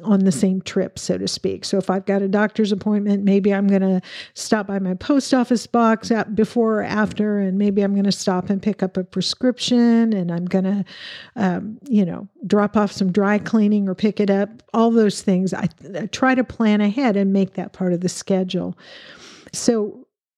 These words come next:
that's one way that batching similar tasks saves you time, because you only have to set up and clean up once instead of multiple times. The other way it saves you time is you, you have less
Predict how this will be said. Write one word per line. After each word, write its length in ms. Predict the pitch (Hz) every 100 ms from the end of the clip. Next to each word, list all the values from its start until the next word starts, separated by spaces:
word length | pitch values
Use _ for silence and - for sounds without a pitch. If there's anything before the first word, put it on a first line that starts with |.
| _ 220
that's 380 | 196 226 -
one 320 | 214 247 269 240
way 400 | 214 202 202 196
that 480 | 190 196 185 -
batching 460 | 202 185 185 208 190
similar 480 | - 196 190 190 185
tasks 500 | - 180 190 - -
saves 460 | - - 185 175
you 80 | 220
time, 480 | - 339 262 175 185
because 320 | 202 202 190
you 80 | 208
only 320 | 226 220 226
have 180 | 214 -
to 80 | 208
set 320 | - 220 208
up 220 | 208 -
and 140 | 196 -
clean 280 | 240 240
up 260 | 190 180 - 349
once 500 | 202 208 185 165 -
instead 460 | - 214 - 196 185
of 80 | 175
multiple 400 | 180 165 - 170
times. 440 | 170 180 - - - - - -
The 100 | 254
other 240 | 254 302 339
way 200 | 269 208
it 100 | 190
saves 400 | - 208 185 208
you 40 |
time 440 | - 214 190 196 190
is 200 | 214 233
you, 220 | 208 208 262
you 280 | 247 214
have 360 | 190 214 214 190 - - -
less 480 | 208 226 254 269 -